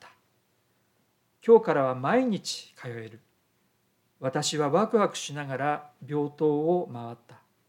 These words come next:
訪問の時間が終わって、次の病棟へ移るときは、子どもたちが、「もう帰っちゃうの？」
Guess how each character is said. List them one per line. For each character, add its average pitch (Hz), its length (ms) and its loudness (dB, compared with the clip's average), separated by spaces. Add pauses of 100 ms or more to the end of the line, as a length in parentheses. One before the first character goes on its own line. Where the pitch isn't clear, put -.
(800)
訪 180 200 2
問 180 200 2
の 175 100 2
時 170 140 -8
間 170 240 0
が 165 140 2
終 160 180 2
わ - 20 -20
っ - 160 -20
て、 156 300 0 (680)
次 214 260 -2
の 165 180 2
病 147 200 2
棟 156 260 4
へ 156 60 6
移 143 240 -4
る 190 100 0
と 185 100 -8
き 123 140 -16
は、 110 160 -16 (800)
子 - 100 -2
ど 170 140 4
も 185 100 0
た 151 140 4
ち 135 160 -10
が、 123 240 -6 (1080)
「も 151 240 -2
う - 20 -16
帰 208 120 2
っ 226 80 -2
ち 233 120 0
ゃ 208 40 4
う 175 80 2
の？」 156 360 -4